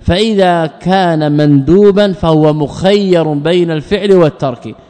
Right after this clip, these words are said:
إذن لا مشقة فيه من حيث الإلزام. وأما الواجب فيه ماذا؟ فيه إلزام. لما إذا تلبس به فقد يكون فيه مشقة،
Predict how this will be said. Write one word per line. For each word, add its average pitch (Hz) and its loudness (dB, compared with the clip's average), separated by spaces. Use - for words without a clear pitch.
إذن 156 0
لا 202 0
مشقة 165 -4
فيه 175 0
من 156 -4
حيث 165 -4
الإلزام. 139 -4
وأما 165 -2
الواجب 180 2
فيه 160 0
ماذا؟ 151 0
فيه 147 0
إلزام. 123 -2
لما 208 -2
إذا 202 -2
تلبس 208 -2
به 170 0
فقد 135 -6
يكون 165 -4
فيه 180 -2
مشقة، 180 -8